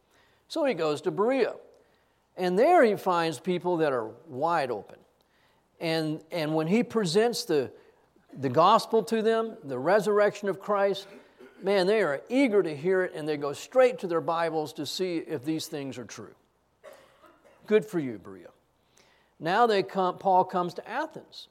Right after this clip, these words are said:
He's all alone. He's left his traveling companions back in Thessalonica and Berea. And he comes to Athens, and Athens is known around the world for its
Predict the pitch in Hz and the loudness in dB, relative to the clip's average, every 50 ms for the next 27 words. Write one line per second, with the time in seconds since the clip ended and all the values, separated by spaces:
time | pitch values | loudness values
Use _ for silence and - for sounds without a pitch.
0 | _ _ - 143 127 160 156 175 226 269 269 220 165 160 208 269 285 285 - - | _ _ -16 -8 -4 0 2 4 6 6 6 6 4 4 2 0 -2 -6 -12 -18
1 | _ _ - 147 139 131 139 170 190 202 202 202 - 185 - - - 196 185 185 | _ _ -6 -4 -4 -2 0 2 2 2 0 -2 -4 -6 -6 -4 -2 0 0 0
2 | 180 185 185 170 - 160 147 165 160 170 170 180 196 208 208 160 143 147 151 151 | 0 0 -2 -6 -8 -8 -8 -6 -4 -4 -4 -4 -4 -6 -8 -6 -4 -2 -2 -2
3 | 165 165 - 156 143 127 165 165 165 165 - 160 151 151 147 147 147 - 170 165 | -2 -4 -6 -8 -8 -4 -4 -4 -4 -4 -6 -6 -4 -2 -2 -2 -4 -4 -8 -8
4 | 156 139 131 131 135 135 139 156 165 160 - - _ _ _ _ _ _ _ _ | -8 -6 -6 -4 -2 -2 -2 -2 -4 -6 -14 -20 _ _ _ _ _ _ _ _
5 | _ _ _ _ _ _ - - - 143 147 151 151 151 131 - - _ _ _ | _ _ _ _ _ _ -18 -12 -8 -6 -4 -4 -4 -4 -6 -10 -16 _ _ _
6 | _ _ _ _ _ _ _ - 170 170 170 - 226 240 247 233 - - 196 180 | _ _ _ _ _ _ _ -2 0 0 2 2 2 2 2 2 0 -2 -2 -2
7 | 185 208 285 330 - - 170 165 196 170 160 160 156 156 - - 175 226 330 320 | -2 0 0 0 0 -2 -4 -4 -4 -4 -6 -6 -6 -8 -10 -6 -2 0 0 0
8 | - 180 160 151 131 147 135 135 156 175 196 185 170 160 156 160 156 156 147 143 | -2 -4 -6 -6 -8 -10 -8 -6 -4 -2 -2 -2 -2 -2 -2 -2 -2 -2 -4 -4
9 | 143 143 147 147 143 143 139 127 123 - 143 127 127 127 - - | -4 -4 -4 -2 -2 -2 -4 -6 -8 -8 -6 -6 -6 -6 -10 -14